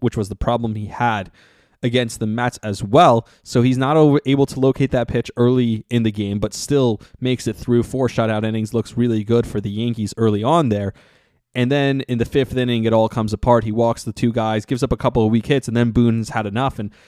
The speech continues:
we've seen this two games in a row where Boone has just had enough early of Montgomery. And Montgomery, who had a really good first half of the season, maybe in those games,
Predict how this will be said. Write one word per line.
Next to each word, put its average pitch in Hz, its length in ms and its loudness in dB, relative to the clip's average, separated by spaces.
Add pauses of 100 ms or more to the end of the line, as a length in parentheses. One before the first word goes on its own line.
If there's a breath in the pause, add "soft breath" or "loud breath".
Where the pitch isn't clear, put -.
(120)
we've 120 160 0
seen 147 160 -4
this 135 160 -4
two 139 160 0
games 139 260 -4
in 143 80 -2
a 135 40 4
row 147 180 6
where 120 140 4
Boone 123 220 2
has 131 180 0
just 139 160 -4
had 117 180 -2
enough 131 260 2
early 143 240 2
of 110 140 -2
Montgomery. 117 540 0
And 104 120 -2 (480 soft breath)
Montgomery, 139 480 2
who 147 80 6
had 135 120 4
a - 20 2
really 135 240 2
good 139 160 2
first 165 280 0
half 139 180 4
of 120 60 -4
the 107 80 2
season, 120 460 -2 (200)
maybe 143 280 0
in 131 120 2
those 135 280 6
games, 135 480 -4